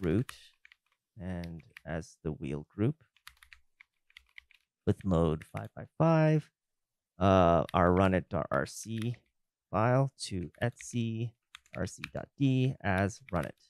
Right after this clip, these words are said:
I guess something I can explain is why did I put the script into the local bin directory? And, uh,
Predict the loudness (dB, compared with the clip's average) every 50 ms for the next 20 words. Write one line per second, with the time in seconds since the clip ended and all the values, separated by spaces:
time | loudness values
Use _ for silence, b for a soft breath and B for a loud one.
0 | _ _ _ -20 -20 _ _ -20 _ -20 -20 _ _ _ _ _ _ _ _ _
1 | _ _ -2 0 2 4 4 4 2 0 -4 -12 -14 -16 -18 -18 -20 -20 -20 -10
2 | -6 -2 2 4 4 4 4 2 -2 -4 -6 -10 -6 0 2 4 4 6 4 2
3 | 2 2 2 4 4 4 4 4 4 4 4 4 2 2 2 2 2 2 0 -6
4 | -14 -12 -10 -10 -10 -4 0 2 2 0 0 -6 -20 -20 -20 _ _ _ _ _
5 | _ _ _ _ _ _ _ -8 -6 -4 -4 -6 -8 -8 -6 -4 -2 -4 -4 _
6 | -8 -6 -4 -2 -2 -2 -4 -6 -8 -2 2 4 4 4 4 2 0 0 2 2
7 | 4 4 4 4 0 -2 -6 -12 -16 _ _ _ _ _ _ -6 -4 -4 -4 -4
8 | _ _ -18 -16 -16 -16 -16 -18 _ _ _ _ _ _ _ _ _ _ _ _
9 | _ _ _ _ _ _ _ _ _ _ _ _ _ _ _ _ _ _ _ -20
10 | -20 _ _ _ _ -10 -8 -8 -6 -8 -8 -8 -6 -6 -4 -4 -4 -6 -8